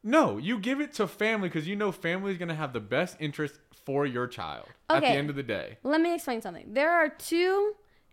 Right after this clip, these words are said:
Speaker 2: different types of godparents. There's godparents in, like, the faith sense, like,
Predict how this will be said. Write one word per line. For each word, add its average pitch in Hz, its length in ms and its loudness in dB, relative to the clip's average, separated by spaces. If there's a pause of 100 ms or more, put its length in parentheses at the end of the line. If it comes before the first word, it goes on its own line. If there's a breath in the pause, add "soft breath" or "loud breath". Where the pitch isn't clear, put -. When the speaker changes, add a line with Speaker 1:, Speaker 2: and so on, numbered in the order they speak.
(120)
Speaker 2:
different 285 440 0
types 254 260 0
of 214 120 -6
godparents. 208 440 -4
There's 233 200 -2
godparents 262 640 0
in, 233 120 -4
like, 208 240 -4
the 214 100 -8
faith 208 380 -8
sense, 277 440 -6
like, 190 180 -2